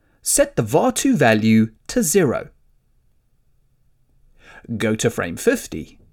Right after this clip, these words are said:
and set the value to twenty. You want this value to remain constant up to frame one hundred, so go to frame one hundred and set a keyframe.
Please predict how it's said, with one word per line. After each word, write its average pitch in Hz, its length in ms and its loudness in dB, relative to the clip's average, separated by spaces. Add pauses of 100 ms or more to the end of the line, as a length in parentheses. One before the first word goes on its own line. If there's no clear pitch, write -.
(480)
and 123 160 0
set 113 220 -2
the 87 100 -10
value 123 680 0
to 214 120 0
twenty. - 560 -4 (1700)
You 226 140 2
want 262 200 -2
this 220 160 2
value 160 420 4
to - 200 -2
remain 202 240 2
constant 240 600 0 (120)
up 139 220 -8
to - 160 -2
frame 101 300 -8
one 73 140 -12
hundred, 165 500 -2 (580)
so 101 240 -2
go 135 320 2
to 131 160 -6
frame 135 260 0
one 113 140 2
hundred 135 460 0 (260)
and 240 200 0
set - 320 -4
a - 60 -8
keyframe. 139 520 -4